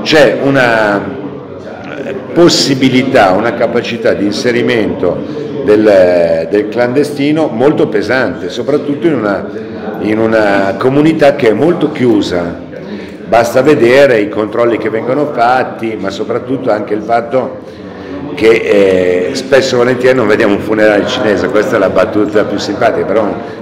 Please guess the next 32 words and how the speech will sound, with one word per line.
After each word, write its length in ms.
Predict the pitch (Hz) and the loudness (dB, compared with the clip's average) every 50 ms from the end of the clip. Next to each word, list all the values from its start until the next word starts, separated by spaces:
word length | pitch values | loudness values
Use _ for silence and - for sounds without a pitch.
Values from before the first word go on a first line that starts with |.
| - - | -14 -10
una 160 | 90 92 104 101 | -6 -4 -4 -2
testata 460 | 104 110 101 - - 127 117 - 110 | 0 -2 -2 0 0 0 2 2 2
giornalistica 640 | 104 101 104 104 107 110 123 127 107 - - 107 107 | 2 2 0 0 0 0 0 0 -2 -2 -2 -2 0
nazionale 560 | 104 113 - 151 143 127 110 98 107 123 131 | 0 0 2 2 2 2 2 2 2 2 2
ha 40 | - | 2
parlato 380 | - 92 95 104 104 - - | 0 0 0 0 0 0 0
di 100 | - 98 | 0 0
quattordici 600 | - 92 90 - - 107 104 101 101 98 - - | 0 0 -2 0 0 0 0 0 0 -2 -4 -4
morti. 400 | - - 120 127 117 - - - 131 - - 135 131 - - - - - - - - | -2 -2 0 0 0 0 0 -2 -6 -6 -6 -4 -4 -4 -4 -4 -6 -6 -8 -6 -4
Non 140 | 117 127 | -4 -2
mi 100 | 135 139 | 0 0
si 120 | 135 - 131 | 0 0 2
venga 240 | 127 151 147 139 135 | 2 4 4 4 4
a 40 | |
raccontare 960 | 131 127 127 135 139 143 131 - 131 120 120 123 131 127 117 - - - - - - - | 4 4 2 2 0 0 0 0 0 2 2 2 0 0 -2 -4 -8 -12 -14 -14 -14 -12
che 140 | 98 98 95 | -10 -10 -6
quando 340 | 98 113 123 127 120 117 117 | -2 -2 0 0 0 -2 -4
un 80 | 107 | -4
cittadino 560 | - - 113 104 - 123 113 127 127 131 123 | -6 -8 -10 -8 -6 -6 -4 -4 -2 -4 -4
cinese, 840 | 98 - 104 110 120 123 117 107 101 90 85 92 92 95 - - - - | -4 -4 -6 -4 -4 -2 -2 -2 -2 -2 -4 -4 -6 -6 -8 -10 -8 -4
tra 280 | 107 110 113 117 120 120 | 0 4 4 6 6 6
virgolette, 640 | 123 127 123 120 127 131 127 127 117 - - - 98 | 4 4 2 2 2 2 2 2 2 0 -2 -4 -6
sente 400 | - - - 139 143 131 - 123 | -6 -2 -2 -2 -2 -2 -2 -2
l'approssimarsi 1200 | 117 110 - - 110 110 - - - 117 117 120 120 120 117 - - 95 95 87 - - - - - - | -2 -2 -2 -2 -4 -4 -4 -4 -6 -4 -2 0 0 0 -2 -4 -6 -8 -8 -10 -10 -12 -14 -14 -12 -6
della 200 | - 98 107 104 | -2 0 0 0
fine 160 | - 127 131 | 0 0 0
della 180 | 127 127 127 131 | 2 2 2 2
via-, 400 | 120 123 120 120 120 120 120 - | 2 2 2 2 2 0 0 -2
della 200 | - 117 123 131 | 0 2 2 2
vita, 340 | 131 127 110 104 - 123 120 110 | 2 2 0 -2 0 0 0 0
prende 340 | - 107 107 104 104 107 | 0 0 0 0 0 2
l'aereo 600 | 104 117 117 104 90 87 87 87 92 95 95 95 | 2 4 4 4 2 2 0 0 0 0 -2 -4